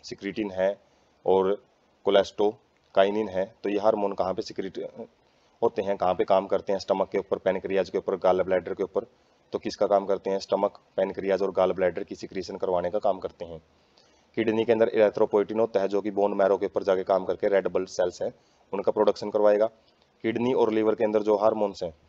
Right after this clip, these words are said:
वो क्या करते हैं, Renin और angiotensin system है वो बनाते हैं, जो कि adrenal cortex और blood प्रे-, blood vessels हैं उनके ऊपर काम करेगा। और क्या करता है, aldosterone जो hormone होता है उसकी secretion को बढ़ाता है और blood vessels को constrict करता है। तो जीएफ़आर जो हमने discuss किया था,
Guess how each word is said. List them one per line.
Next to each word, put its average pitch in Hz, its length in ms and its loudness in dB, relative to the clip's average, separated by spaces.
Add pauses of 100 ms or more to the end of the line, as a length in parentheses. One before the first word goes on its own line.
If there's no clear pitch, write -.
(160)
वो 101 100 -4
क्या 104 160 4
करते 101 260 -2
हैं, 92 100 -2
Renin 101 340 0
और 101 240 0
angiotensin 104 720 -4 (320)
system 101 360 -6
है 98 100 -2
वो 98 120 2
बनाते 104 300 0
हैं, 107 160 -6 (680)
जो 101 120 2
कि 113 160 -2
adrenal 104 340 2
cortex 104 480 2
और 101 100 2
blood 98 240 -2
प्रे-, - 320 2
blood 98 240 2
vessels 107 360 0
हैं 98 80 0
उनके 95 160 -2
ऊपर - 160 -4
काम 104 220 0
करेगा। 104 300 0 (600)
और 101 100 0
क्या 107 140 4
करता 101 260 -2
है, 98 120 0
aldosterone 101 1160 0
जो 98 100 0
hormone 104 320 2
होता 107 180 0
है 92 40 0
उसकी 95 200 -8
secretion 98 380 -10
को 98 100 -6
बढ़ाता 104 320 2
है 101 140 -4 (460)
और 101 180 2
blood 101 240 2
vessels 104 360 0
को 113 100 -2
constrict 101 460 -6
करता 90 260 -4
है। 87 60 -2
तो 95 100 -6
जीएफ़आर 101 540 2
जो 101 100 -4
हमने 104 240 -4
discuss 98 300 -8
किया 98 180 0
था, 104 120 0